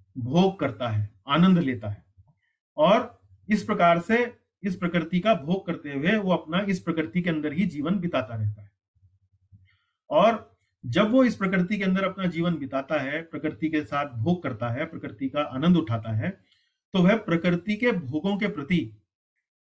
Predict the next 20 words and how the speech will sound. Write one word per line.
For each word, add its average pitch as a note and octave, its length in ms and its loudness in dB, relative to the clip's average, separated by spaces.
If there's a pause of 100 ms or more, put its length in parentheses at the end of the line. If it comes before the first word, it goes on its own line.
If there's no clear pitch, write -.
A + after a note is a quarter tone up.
(220)
उसका E3 280 -4
लगाव D3 420 0
हो A#2+ 100 -6
जाता A2 260 -8
है, C3 160 -8
उसका D3+ 280 -2
आकर्षण F#3 540 2
हो C#3 140 -2
जाता B2+ 260 -8
है, E3+ 140 -4
उसकी - 280 -4
आसक्ति F3+ 480 0
हो B2 140 0
जाती G#2+ 280 -6
है। - 200 -20 (680)
और E3+ 140 4
यही D#3 300 4
जो A#3+ 100 4
आसक्ति D3+ 520 -2
है, A#2 380 -6